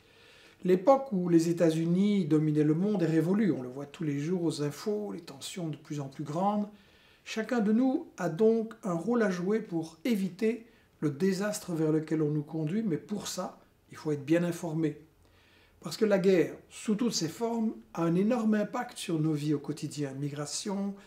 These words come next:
climat, sanitaire, terrorisme. Il faut le savoir, il faut le prévoir, le comprendre, pouvoir l'expliquer autour de soi. La géostratégie a toujours été un point fort d'Investigation,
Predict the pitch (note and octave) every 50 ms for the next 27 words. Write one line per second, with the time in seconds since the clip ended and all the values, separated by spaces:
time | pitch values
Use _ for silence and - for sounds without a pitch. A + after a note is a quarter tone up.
0 | - _ _ - - F3 D3+ D3+ D#3+ D#3+ E3 E3 E3 E3+ E3 - - E3 D3+ D3
1 | D3 C#3+ - - E3 D#3+ D#3 E3 D#3+ - - E3+ D#3+ D#3 D#3 E3+ F3 D#3+ D3+ C#3+
2 | A#2+ - - - - _ _ - - - - E3 D#3 - - G3 F#3 A3 A3 A3
3 | G#3 F3+ D#3+ D#3 - F3+ D#3+ D#3 - - G#3 G#3 G3 A3 A3+ G#3+ G3+ F3 D#3 -
4 | - - - _ - D#3+ D#3 D#3+ - G3+ G#3 G3 - - A3+ G#3+ G#3+ G3 E3+ D3
5 | - - D#3 D3+ D3+ D#3+ E3 E3 E3 F#3+ F#3+ - - - - - A3+ G#3+ F#3+ -
6 | - G3+ F3+ D#3+ D#3 D3 - - G3+ - - - - - - _ _ _ _ _
7 | _ _ - - - - - - - - - E3 E3 E3 G3+ A#3+ B3 A#3+ - -
8 | G#3+ G3+ - G#3 G3 G3+ G#3+ B3 A3+ E3+ - - - A#3 A3+ A#3+ A#3 A#3 F#3+ D#3
9 | - F3+ E3 D#3+ D#3+ - E3+ D#3+ D#3 D#3 - - A#3 A3 A3+ G#3+ E3 D3+ C#3+ D3
10 | C#3+ - - - D#3+ D#3 D#3 D#3 - - A3 A#3 -